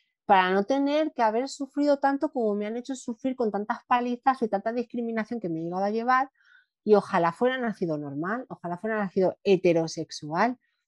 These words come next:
De alguna manera, muchos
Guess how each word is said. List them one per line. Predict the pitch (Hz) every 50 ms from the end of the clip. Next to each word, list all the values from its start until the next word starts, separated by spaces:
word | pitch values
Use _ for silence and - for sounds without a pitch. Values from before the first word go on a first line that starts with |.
| _ _
De | - 170 151
alguna | 156 160 165 175 190 196
manera, | 196 196 190 190 196 202 214 233 254 262 - _ _ _ _ _ _ -
muchos | 131 143 180 190 185 165 190 196 190 196 190 190 - 220 202 - -